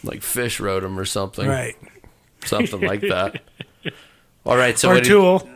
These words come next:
Speaker 1: Or Tool, yeah, yeah, yeah.
Speaker 2: Tool doesn't go, like, under twelve minutes anymore,
Speaker 1: You
Speaker 2: so.
Speaker 1: can't, dude. You can't. They get paid by the minute.
Speaker 2: Yep.
Speaker 1: What'd you go with next?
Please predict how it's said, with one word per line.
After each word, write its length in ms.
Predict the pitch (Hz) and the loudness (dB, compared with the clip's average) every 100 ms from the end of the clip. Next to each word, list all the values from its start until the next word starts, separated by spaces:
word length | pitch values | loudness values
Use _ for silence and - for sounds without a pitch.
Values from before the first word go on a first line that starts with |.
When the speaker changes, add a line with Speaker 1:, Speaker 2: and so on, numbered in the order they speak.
| - | -4
Speaker 1:
Or 140 | 139 139 | 0 4
Tool, 340 | 151 139 113 | 6 8 6
yeah, 200 | 123 113 | 6 6
yeah, 140 | 113 | 6
yeah. 200 | 117 107 | 6 6
Speaker 2:
Tool 300 | 95 175 165 | 4 2 0
doesn't 560 | 147 147 143 160 151 147 | -2 -8 -4 -2 -2 -4
go, 180 | 151 151 | -4 -2
like, 220 | 143 135 | -2 -2
under 240 | 147 139 | -4 -2
twelve 480 | 127 156 156 151 135 | -4 -2 -2 -2 -2
minutes 340 | 139 131 127 127 | -4 -6 -8 -10
anymore, 360 | 127 131 127 | -10 -8 -8
Speaker 1:
You 40 | - | -6
Speaker 2:
so. 60 | |
Speaker 1:
can't, 500 | - 110 101 90 - | 0 2 2 -2 -6
dude. 300 | 92 87 87 | -6 -4 -4
You 80 | 92 | -6
can't. 340 | - 101 82 | 0 0 0
They 80 | 87 | -2
get 200 | 98 110 | -2 -2
paid 280 | 110 101 101 | 2 2 4
by 140 | 101 95 | 2 -2
the 80 | |
minute. 400 | 90 95 92 - _ | -2 -4 -6 -10 _
Speaker 2:
Yep. 200 | 117 131 - - - - | -12 -12 -14 -20 -20 -4
Speaker 1:
What'd 180 | 113 110 | 0 2
you 80 | 117 | 2
go 160 | 117 110 | 2 2
with 160 | 104 | 0
next? 400 | 110 98 - - | 0 -2 -2 -10